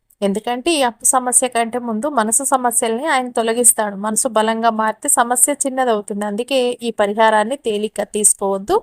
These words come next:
ఇది మీ జీవితంలో కొత్త ప్రారంభం కావచ్చు. ఒక మంగళవారం, ఒక నిజమైన ప్రార్థన, ఒక సంపూర్ణ సంకల్పం మీ గమ్యాన్ని మార్చగలవని కూడా పండితులు అంటున్నారనమాట. అయితే ఇప్పుడు శ్రద్ధగా వినాలి. పరిహారం చేయడానికి ముందుగా మీరు సిద్ధం కావాలి.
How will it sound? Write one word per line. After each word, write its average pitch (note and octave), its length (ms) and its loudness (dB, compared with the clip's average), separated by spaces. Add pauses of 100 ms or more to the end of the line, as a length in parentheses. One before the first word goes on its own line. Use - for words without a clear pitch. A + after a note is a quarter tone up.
(440)
ఇది C4 160 0
మీ A#3+ 160 -2
జీవితంలో B3 500 0
కొత్త - 420 -2
ప్రారంభం G#3+ 640 2
కావచ్చు. G3 640 -4
ఒక A3 180 0
మంగళవారం, G#3 760 0
ఒక A3 160 -4
నిజమైన G#3+ 520 -2
ప్రార్థన, A3 500 -2
ఒక E4+ 180 -2
సంపూర్ణ A3+ 580 -2
సంకల్పం G#3+ 640 -2
మీ A3 220 -4
గమ్యాన్ని G#3 440 0
మార్చగలవని G#3+ 800 -2
కూడా E4 300 0 (840)
పండితులు A3+ 640 4
అంటున్నారనమాట. G#3 840 -2
అయితే C4 640 0
ఇప్పుడు C4+ 340 0
శ్రద్ధగా A3 500 2
వినాలి. G#3+ 400 -2
పరిహారం B3+ 500 0
చేయడానికి A3 540 -2
ముందుగా G#3+ 360 -2
మీరు G#3+ 220 -4
సిద్ధం A3 400 -2
కావాలి. G3+ 560 -2